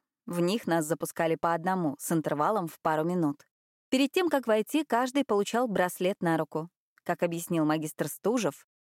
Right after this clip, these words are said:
"Если с вами что-то случится, браслет передаст сигнал, а уж после наши лекари соберут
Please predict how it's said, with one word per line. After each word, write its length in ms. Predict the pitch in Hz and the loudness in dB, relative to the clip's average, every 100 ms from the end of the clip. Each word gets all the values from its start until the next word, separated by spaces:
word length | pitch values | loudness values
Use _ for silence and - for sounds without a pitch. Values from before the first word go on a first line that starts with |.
| - | -4
"Если 440 | 190 214 - 269 | 2 2 2 2
с 120 | 240 | 2
вами 260 | 190 175 160 | 0 2 2
что-то 340 | - 165 151 | 0 -2 -2
случится, 600 | 147 160 147 208 - - | -4 -4 -2 -4 -4 -2
браслет 520 | 254 214 185 185 190 - | 2 2 0 0 0 0
передаст 380 | 254 170 175 - | 0 2 0 -2
сигнал, 600 | - 180 165 160 160 175 | -2 0 2 2 2 0
а 100 | 277 | 0
уж 200 | 302 - | -2 -4
после 420 | 247 302 - 320 | 0 0 0 2
наши 360 | 277 277 311 277 | 4 4 2 2
лекари 400 | 254 269 262 262 | 2 2 0 0
соберут 600 | - 262 247 214 196 - | 0 0 2 4 2 -2